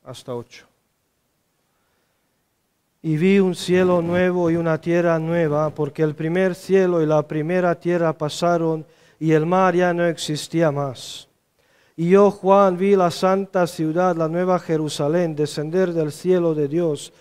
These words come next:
dispuesta como una esposa ataviada para su marido.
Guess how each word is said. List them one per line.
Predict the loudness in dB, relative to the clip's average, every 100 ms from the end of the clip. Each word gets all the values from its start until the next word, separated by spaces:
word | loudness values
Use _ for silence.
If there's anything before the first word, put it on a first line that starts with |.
| _ _
dispuesta | -4 -4 -4 0 0 0 -2 -2
como | -2 0 0
una | 2 0
esposa | -2 -4 -4 -2 0 0
ataviada | 0 -2 0 2 2 0 -4
para | -6 -8 -8
su | -10
marido. | -10 -8 -8 -8 -14